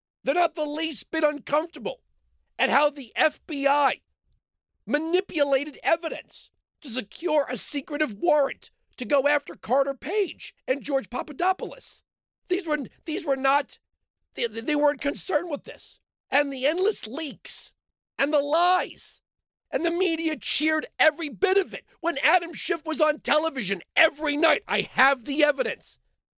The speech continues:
Never once did they say, "Has anyone else seen this evidence?" Adam Schiff, the chair of the House Intelligence Committee, was on television for two straight years saying he had the proof that Trump had been corrupted by the Russians.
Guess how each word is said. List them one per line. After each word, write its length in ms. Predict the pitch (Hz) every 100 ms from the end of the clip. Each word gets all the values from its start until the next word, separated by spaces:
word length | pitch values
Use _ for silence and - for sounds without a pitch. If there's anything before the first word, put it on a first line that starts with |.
| _
Never 380 | 233 330 339 339
once 380 | 311 349 349 -
did 100 | 294
they 120 | 294
say, 240 | 285 285
"Has 120 | 269
anyone 400 | 254 302 285 302
else 160 | 311 277
seen 360 | - 330 403 311
this 200 | 226 226
evidence?" 540 | 196 160 127 - - _ _ _ -
Adam 360 | 269 359 370
Schiff, 400 | 269 - 269 - - _
the 120 | 196
chair 680 | 170 - - 233 269 294 -
of 120 | 190
the 80 | 165 151
House 320 | 226 285 247
Intelligence 720 | 339 262 - 277 262 180 156
Committee, 400 | - 160 127 98 - _ -
was 220 | 226 -
on 300 | - 285 330
television 640 | - - 302 277 220 160 160
for 120 | 185
two 340 | - - 302
straight 380 | - - 262 233
years 320 | 208 233 - - -
saying 500 | - - 294 311 285
he 120 | 277
had 260 | 269 269 196
the 60 |
proof 440 | 180 233 285 240 - - -
that 180 | 202 -
Trump 440 | - 214 277 226 _
had 200 | 196 196
been 200 | 202 160
corrupted 640 | 143 165 233 - - 190 - -
by 280 | 214 214 -
the 140 | 156
Russians. 600 | 196 190 - - - -